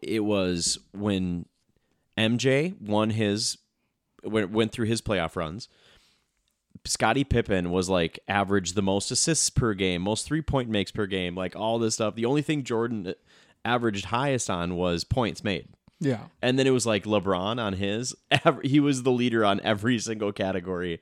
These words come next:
Speaker 1: down the line. It's like, damn, I mean, M J kinda got all the glory.
Speaker 2: Yeah. No, I don't dislike him, but I do think that this goes with my theory that sports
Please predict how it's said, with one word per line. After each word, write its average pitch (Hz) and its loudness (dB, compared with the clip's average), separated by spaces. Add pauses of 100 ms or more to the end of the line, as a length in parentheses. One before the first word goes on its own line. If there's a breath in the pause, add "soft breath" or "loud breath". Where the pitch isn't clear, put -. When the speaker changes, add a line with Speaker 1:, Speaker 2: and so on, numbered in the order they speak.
(420 soft breath)
Speaker 1:
down 104 2
the 98 0
line. 87 0
It's 80 -4
like, 87 -2
damn, 117 -2
I 85 -6
mean, 101 -2 (380 soft breath)
M 127 0
J 208 0
kinda 214 -2
got 165 0
all 143 0
the 175 -2
glory. 135 0 (320)
Speaker 2:
Yeah. 113 -8 (460)
No, 220 2
I 185 2
don't 233 6
dislike 104 0
him, 104 -4
but 131 4 (280 loud breath)
I 151 0
do 202 4
think 269 2
that 160 -12
this 160 2 (120)
goes 143 8
with 143 6
my 123 0 (1600)
theory 151 6 (120)
that 139 -4 (100)
sports - 0